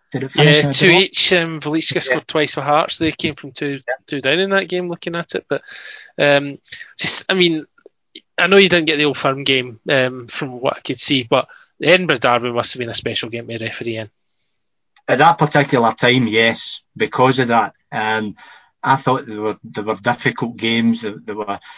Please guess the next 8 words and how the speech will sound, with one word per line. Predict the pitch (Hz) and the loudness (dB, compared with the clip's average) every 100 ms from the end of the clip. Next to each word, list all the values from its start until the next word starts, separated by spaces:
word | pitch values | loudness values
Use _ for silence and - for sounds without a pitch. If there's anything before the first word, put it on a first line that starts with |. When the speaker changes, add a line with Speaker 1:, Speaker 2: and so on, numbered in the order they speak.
| - _ | -20 _
Speaker 1:
the, | 92 | -10
the | 101 104 | -8 -2
language | 107 131 127 123 110 | 2 4 4 0 -2
barrier, | 104 120 120 123 120 113 | 2 4 4 2 2 0
et | 110 - | -2 -8
cetera, | - 113 113 - 110 107 | -4 -2 -2 -4 -4 -6
et | - | -8
cetera. | - 113 117 123 117 | -4 -2 -2 -2 -2